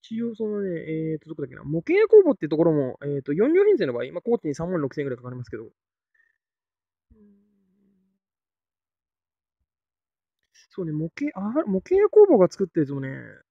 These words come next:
なんつうの、その、ステンレスって言われたら、種車の赤いままなんですよね。ちなみに俺と同じ背番号十四番なんだけど。背番号二十八、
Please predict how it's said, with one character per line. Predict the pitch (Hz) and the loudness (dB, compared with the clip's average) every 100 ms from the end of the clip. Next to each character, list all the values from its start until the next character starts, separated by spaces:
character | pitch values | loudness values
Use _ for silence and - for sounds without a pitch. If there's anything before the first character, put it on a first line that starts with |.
| _ _ _ _ _ _ _ - | _ _ _ _ _ _ _ -10
な | 180 | -10
ん | 147 | -10
つ | |
う | |
の、 | 139 | -14
そ | 135 | -20
の、 | 123 _ _ _ | -20 _ _ _
ス | - | -4
テ | 311 | 0
ン | 359 | 2
レ | 330 | 0
ス | 160 | -2
っ | |
て | - | -2
言 | 165 | 0
わ | |
れ | 151 | 0
た | 151 | -2
ら、 | 131 113 - _ _ _ | -2 -4 -10 _ _ _
種 | 165 202 | -4 -2
車 | 254 | 0
の | 214 | 0
赤 | 214 | 0
い | 196 | 0
ま | |
ま | 185 | -2
な | 139 | -6
ん | |
で | 113 | -10
す | |
よ | 107 | -18
ね。 | _ _ _ - | _ _ _ -14
ち | |
な | 151 | -10
み | |
に | 156 | -8
俺 | 202 | -6
と | 220 | -8
同 | |
じ | 196 | -6
背 | 220 | -4
番 | 208 | -2
号 | 123 | -2
十 | 143 | 0
四 | 190 | -2
番 | 127 | -2
な | 101 | -8
ん | |
だ | 104 | -20
け | |
ど。 | _ _ _ _ _ | _ _ _ _ _
背 | - | -6
番 | 202 | -2
号 | 175 | 0
二 | 196 | 0
十 | 175 123 | -2 -2
八、 | 117 - 120 | -4 -12 -14